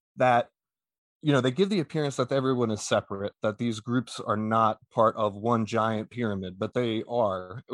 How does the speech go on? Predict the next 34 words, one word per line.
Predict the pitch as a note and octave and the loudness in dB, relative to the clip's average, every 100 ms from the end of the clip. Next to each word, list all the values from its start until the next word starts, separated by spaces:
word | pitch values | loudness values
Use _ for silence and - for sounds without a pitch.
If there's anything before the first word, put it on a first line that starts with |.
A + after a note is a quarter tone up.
| C#3 | -6
Each | C#3+ F3 - | -4 -4 -4
order | - D3 A#2 A2 A#2+ - | 0 2 4 0 -2 -4
of | G#2 G2 | -6 -4
any | C3 C#3 A#2+ | -2 -2 -2
secret | - A2+ - - | -4 -8 -8 -12
society, | G2 G#2+ G2+ G2+ G#2 G2+ | -6 -2 -2 -2 -6 -6
I | A2 C3 C#3 - | -2 0 0 -2
personally | D3 D3 - A#2 | -4 -4 -2 -4
believe, | G#2+ G#2+ G#2+ G#2+ G2+ | -4 -4 -4 -4 -6
feeds | _ - C#3 A#2 A2 A2 _ _ _ | _ -2 2 2 0 -8 _ _ _
into | A2+ A#2 | -6 0
another | A2+ A#2+ A#2 | 2 4 4
order | A#2 A#2+ A2+ A2 G#2+ | 2 2 0 0 -2
of | G#2 | -4
another | G#2+ C3 B2 | 0 0 0
secret | A2 B2 A2 G#2+ | -2 -6 -6 -8
society, | - - G#2 G#2 G2+ G2+ G#2 _ _ | -10 -4 -2 -2 -4 -6 -10 _ _
so | - A#2+ A2+ | -4 0 2
that | A2 A2 A#2 | 2 0 0
you | A#2 | 0
eventually | A2+ A#2 A2+ A#2+ G#2+ | 0 0 -2 -4 -4
get | A2+ | -4
more | A#2 A2+ | 0 0
filtered | G#2+ - D#3 - C#3+ | 0 0 0 0 -4
and | A2+ | -4
filtered | - C#3 C#3 A#2+ | -2 -2 -2 -6
and | A2 | -4
filtered | C#3 B2+ B2+ | -4 -2 -6
and | A2 G#2+ | -6 -8
filtered | - D#3+ - D#3 C#3+ - | -4 -4 -2 -4 -6 -10
as | - | -14
time | - A#2 A2+ | -6 -4 -4
goes | A2 G#2+ | -4 -6
on. | A#2 D3 C#3 C3+ | -6 -4 -2 -2